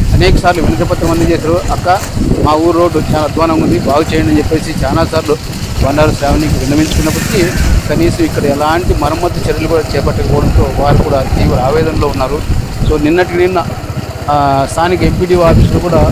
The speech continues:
వారు వినతిపత్రం అందజేశారు, "మా ఊరు రోడ్డు బాగు చేయండి" అని చెప్పేసి. మరి ఈ రోడ్డుకు పట్టిన గ్రహణం ఏంటో తెలియదు, కానీ ఏ అధికారి పార్టీ అధికారంలో ఉన్నా కూడా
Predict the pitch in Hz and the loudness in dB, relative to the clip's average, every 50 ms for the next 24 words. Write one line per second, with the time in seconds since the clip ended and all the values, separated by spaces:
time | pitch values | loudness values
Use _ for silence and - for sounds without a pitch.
0 | - - 156 147 151 147 139 139 151 147 - - 170 - - 151 147 143 151 147 | 0 0 0 0 0 0 0 0 2 2 4 4 4 2 0 0 -2 0 0 2
1 | 151 151 131 - 156 156 160 160 - 143 139 143 143 135 131 - - 131 - - | 2 0 0 0 0 -2 -2 0 0 0 0 0 2 2 4 4 4 4 2 0
2 | - 123 131 143 - - 127 131 143 - - - - 143 131 127 151 185 190 - | 0 0 0 0 0 0 0 2 2 0 0 0 -2 -2 -2 -2 -4 -4 -2 -2
3 | - - - - - - - - - - 147 156 151 156 156 156 156 151 165 185 | -2 -2 -2 -6 -10 -10 -10 -8 -4 -2 0 0 0 2 2 2 2 2 2 2
4 | 190 196 196 - - 202 185 196 185 180 - 147 143 160 196 208 208 208 208 202 | 2 2 0 0 -2 -4 -2 -2 -2 -2 -2 0 0 2 2 2 2 0 0 0
5 | 196 202 185 - 180 170 180 180 170 180 175 170 175 170 180 170 - - - - | 0 -2 -2 -2 0 0 0 0 0 0 0 2 2 0 0 -2 -4 -6 -8 -8
6 | - - 127 147 175 196 208 214 233 196 165 151 175 - - 190 - - - 180 | -6 -4 -2 0 2 4 4 4 4 2 0 0 0 0 2 2 2 2 0 -2
7 | - - - - 180 - - - - - - - - - - - - - - - | 0 2 2 4 4 6 6 6 6 6 4 4 4 2 2 0 0 0 0 2
8 | 139 156 165 190 180 180 180 180 175 175 175 170 170 175 170 180 | 2 2 2 2 2 4 4 2 2 2 2 2 2 2 2 0